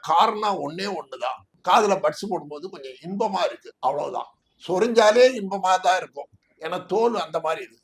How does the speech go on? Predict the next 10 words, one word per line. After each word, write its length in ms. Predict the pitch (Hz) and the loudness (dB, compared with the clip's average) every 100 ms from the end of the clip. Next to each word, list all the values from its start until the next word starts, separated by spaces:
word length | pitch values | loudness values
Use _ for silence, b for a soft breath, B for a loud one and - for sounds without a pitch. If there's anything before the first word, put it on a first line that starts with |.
| _ _ - | _ _ -12
நீங்க 260 | 156 185 | -10 -8
காது, 840 | - 165 196 285 254 151 151 180 - | -6 2 8 8 6 0 -4 -12 -18
நம்ம 220 | 180 135 131 - | -16 -12 -12 -8
சொல்லிட்டோம் 360 | 151 190 226 233 | -6 -4 0 2
நம்ம 180 | 196 165 - - | 0 -6 -10 -6
கிளீன் 220 | 175 202 | -6 -4
பண்ண 160 | 185 | -4
வேண்டியது 360 | 185 170 165 147 | -6 -8 -8 -8
இல்லைன்னுட்டு. 520 | 156 165 139 - 117 - _ _ - | -6 -6 -8 -14 -18 -18 _ _ -2
ஆனா 520 | 117 147 170 185 | 2 2 2 -2